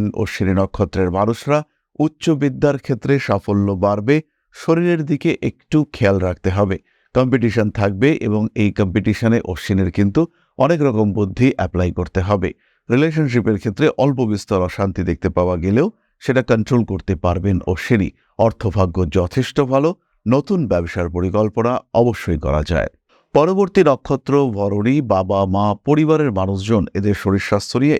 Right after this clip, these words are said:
একটু দুশ্চিন্তা বাড়তে পারে। ভরণী নক্ষত্রের মানুষদের নতুন কাজের সুযোগ আসতে চলেছে, অর্থভাগ্য একটু ভালো হতে দেখতে পাওয়া যাবে। পেশাগত ক্ষেত্রে অস্থিরতা দেখতে পাওয়া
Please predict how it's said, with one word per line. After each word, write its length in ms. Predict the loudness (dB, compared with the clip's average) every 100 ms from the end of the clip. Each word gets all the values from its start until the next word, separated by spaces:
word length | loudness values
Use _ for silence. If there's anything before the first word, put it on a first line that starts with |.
| 0
একটু 260 | -4 2 2 0 _ _ -2
দুশ্চিন্তা 520 | -2 0 2 2 2 2
বাড়তে 280 | 0 -2 -8 -2
পারে। 180 | -2 -2 -10 _ _ -6
ভরণী 380 | 2 2 2 0 0
নক্ষত্রের 440 | 0 -4 0 2 2
মানুষদের 400 | 0 -2 2 2 2
নতুন 200 | 0 -2 2
কাজের 280 | 0 0 -2 -2
সুযোগ 300 | -2 2 2 2 -4
আসতে 260 | -4 -4 -4 0
চলেছে, 360 | 0 0 0 -2 -2 _ _ 0
অর্থভাগ্য 640 | 0 2 -2 0 -2 0 -2 0 -4
একটু 320 | -6 -4 0 0 2
ভালো 180 | 0 2
হতে 180 | 0 -2 -2
দেখতে 200 | -2 -2 -2
পাওয়া 220 | 0 0 0
যাবে। 200 | 0 0 -4 _ _ 0
পেশাগত 460 | 0 2 2 2 0
ক্ষেত্রে 220 | -2 0 2 2
অস্থিরতা 460 | -2 -4 -2 0 -2
দেখতে 200 | -2 -4 -2
পাওয়া 220 | -2 -2